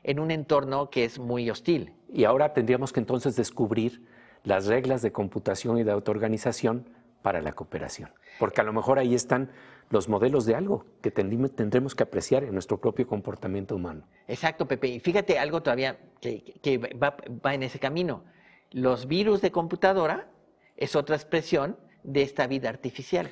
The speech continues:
Speaker 2: Claro, porque
Speaker 1: Sí.
Speaker 2: ya, ya tú bien sabes que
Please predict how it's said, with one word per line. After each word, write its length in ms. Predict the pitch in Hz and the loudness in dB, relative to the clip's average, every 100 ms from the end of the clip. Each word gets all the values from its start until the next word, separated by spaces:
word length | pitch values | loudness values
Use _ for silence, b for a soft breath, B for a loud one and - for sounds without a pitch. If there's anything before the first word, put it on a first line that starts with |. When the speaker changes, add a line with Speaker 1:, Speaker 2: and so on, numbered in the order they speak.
| - - | -10 0
Speaker 2:
Claro, 420 | 113 190 196 - | 0 2 0 -2
porque 460 | 120 113 - 117 120 | -8 -8 -2 -2 -2
Speaker 1:
Sí. 60 | 104 | 0
Speaker 2:
ya, 140 | 117 120 | 2 2
ya 200 | 131 135 | 2 0
tú 400 | - 117 156 143 | -2 -2 0 2
bien 200 | 151 139 | 0 2
sabes 280 | 175 156 | 2 0
que 200 | - 101 | 0 -2